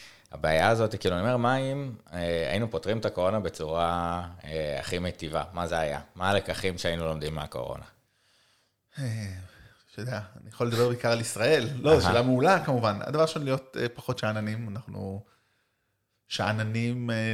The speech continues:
Speaker 2: אפילו בלי להיכנס לפוליטיקה, נשים רגע בצד את כל ה-, מה כן ביבי עשה כד-, כי חובה לחרדים, או מה הוא עשה כדי לעזור לנו.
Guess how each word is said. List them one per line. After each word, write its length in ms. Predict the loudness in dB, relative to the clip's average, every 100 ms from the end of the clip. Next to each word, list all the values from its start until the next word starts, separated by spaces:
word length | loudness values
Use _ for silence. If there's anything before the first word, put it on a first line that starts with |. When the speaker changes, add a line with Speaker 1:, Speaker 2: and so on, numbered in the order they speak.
| -2
Speaker 2:
אפילו 200 | -2 -2
בלי 100 | -2
להיכנס 200 | -2 -4
לפוליטיקה, 640 | -4 -4 -4 -6 -6 -4
נשים 320 | -4 -6 -6 -4
רגע 180 | -4
בצד 420 | -4 -2 2 2 2
את 100 | -6
כל 340 | -4 0 2
ה-, 220 | 2 0
מה 220 | 0 -2
כן 480 | -2 -2 -2 -2 -4
ביבי 220 | -4 -2
עשה 280 | -4 -2 -4
כד-, 300 | -2 -8 -12 -12
כי 300 | -6 -4 -2 -4 -8
חובה 280 | -8 -2 0
לחרדים, 680 | 0 -2 -4 -4 -4 -2 -2
או 80 |
מה 220 | 0 0 2
הוא 220 | 0 -2
עשה 220 | 0 -2
כדי 260 | -2 -4 0
לעזור 320 | 0 0 0
לנו. 300 | 0 -2